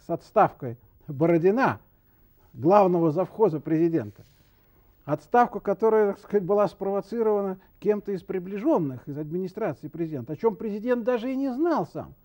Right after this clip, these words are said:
показывает меру безответственности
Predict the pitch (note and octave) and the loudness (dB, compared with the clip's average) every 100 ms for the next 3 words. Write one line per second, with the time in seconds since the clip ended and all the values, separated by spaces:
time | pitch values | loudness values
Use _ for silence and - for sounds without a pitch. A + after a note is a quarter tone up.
0 | _ _ _ - B2 - A3+ G3 G3 F#3+ | _ _ _ -18 -12 -6 -4 -2 -2 -4
1 | C#3 A3 C4 D3 F#2+ A#2 C#3 C#3+ C3 A#2+ | -6 -2 -2 -2 -6 -12 -10 -8 -10 -10
2 | A3+ A3+ - G#3 G3 - F#3+ | -10 -10 -12 -10 -10 -12 -12